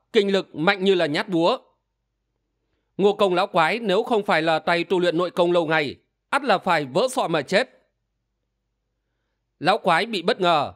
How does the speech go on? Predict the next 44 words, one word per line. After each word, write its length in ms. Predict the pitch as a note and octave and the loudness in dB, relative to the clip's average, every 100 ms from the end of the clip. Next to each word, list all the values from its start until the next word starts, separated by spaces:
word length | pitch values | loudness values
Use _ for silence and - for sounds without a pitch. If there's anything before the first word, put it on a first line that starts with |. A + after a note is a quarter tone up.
| _ _ | _ _
tránh 240 | - F#3+ B3+ | -2 -2 -2
không 220 | B3 F#3 | -2 0
kịp, 300 | F#3 E3 _ _ _ | -2 -2 _ _ _
bị 160 | F#3 A3 | -4 0
luồng 220 | G#3 F#3+ | 2 2
hơi 180 | G3 G3 | 2 0
thở 220 | F#3+ E3 | 0 0
của 220 | D#3 F3+ | 2 0
Kim 220 | D#3+ F#3+ | 2 0
Ngang 120 | F#3 E3+ | 0 0
Tiêu 260 | F#3+ F3+ | 0 0
đập 200 | F3 - - | 0 -2 0
trúng 180 | F3+ | -2
mặt, 200 | A#3 G3+ - _ - | 0 -4 -6 _ -2
làm 260 | F3+ F3+ | 0 2
tối 200 | E3 E3+ A3 | 0 -2 0
tăm 160 | G#3 | 0
mặt 140 | F3 C3+ | 0 -2
mũi, 340 | D#3+ G3 C4+ - _ _ _ - | 0 0 -2 -12 _ _ _ -2
rú 160 | D#3+ | 0
lên 180 | B3 B3 | 2 2
một 140 | F3 D#3+ | 0 -2
tiếng 320 | E3 E3+ C4 - _ _ | 0 0 -2 -10 _ _
và 280 | E3+ G3 F3+ | 2 4 4
lùi 180 | F#3 F3+ | 2 0
lại 140 | E3+ | 0
luôn 220 | F3+ F3+ | 0 0
mấy 140 | D#3+ F3 | 0 0
bước. 360 | A3 C4 _ _ _ _ _ _ _ _ _ _ _ _ _ _ _ _ _ _ _ _ _ | 0 0 _ _ _ _ _ _ _ _ _ _ _ _ _ _ _ _ _ _ _ _ _
Lão 240 | D3+ E3+ | -2 -2
quái 260 | - D#3 D3+ | 2 0 2
tức 220 | A3+ A#3+ | 0 0
giận, 260 | D#3 D#3+ - _ _ | 0 0 -4 _ _
mặt 200 | - E3 C#3 | -2 0 2
hung 180 | F3 E3 | 0 2
quang 300 | E3+ D#3+ D3 | 2 2 2
gầm 220 | D#3 A#2+ | 0 0
thét, 220 | F#3 G#3 - _ _ _ _ _ _ _ _ _ | 0 0 -2 _ _ _ _ _ _ _ _ _
"Cái 100 | - | -4
thằng 220 | A3 F#3 F#3+ | -2 -2 2
thiêu 200 | G#3 F#3 | 2 4
tử 120 | G3+ E3+ | 0 2
thối 200 | E3 C4 | 2 2
kia, 140 | D4 | 0